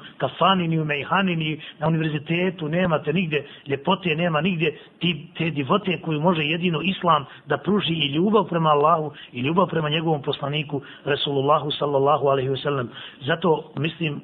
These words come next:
na kraju da kažemo da je u istinu, o, sljeđenje poslanika alaihi salam naš prioritetan zad-, prioritetan zadatak da bismo sebe spasili, izvukli, jer samo sa njim mi možemo tamo gdje treba. Samo sa njim mi trebamo,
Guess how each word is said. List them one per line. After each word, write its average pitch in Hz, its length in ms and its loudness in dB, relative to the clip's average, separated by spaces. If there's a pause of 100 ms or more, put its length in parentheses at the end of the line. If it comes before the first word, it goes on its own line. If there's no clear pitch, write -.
na 131 220 -2
kraju 147 240 0
da 135 100 -2
kažemo 151 480 0 (280)
da 135 80 -2
je 127 60 0
u 143 120 2
istinu, 147 400 -2 (100)
o, 131 320 2 (120)
sljeđenje 180 380 2
poslanika 160 480 -2
alaihi 147 220 0
salam 147 260 2 (260)
naš 151 240 0
prioritetan 147 480 0
zad-, 135 200 -4 (120)
prioritetan 139 640 0
zadatak 143 500 2 (340)
da 160 100 2
bismo 165 340 -4 (540)
sebe 226 220 2 (100)
spasili, 190 500 2
izvukli, 170 460 2 (240)
jer 135 200 0 (140)
samo 233 260 4
sa 165 240 2
njim 220 260 4
mi 170 160 2
možemo 160 520 2 (420)
tamo 165 380 2
gdje 139 320 -2 (320)
treba. 123 420 -2 (200)
Samo 233 220 4
sa 170 220 2
njim 175 220 2
mi 143 120 -2
trebamo, 147 480 2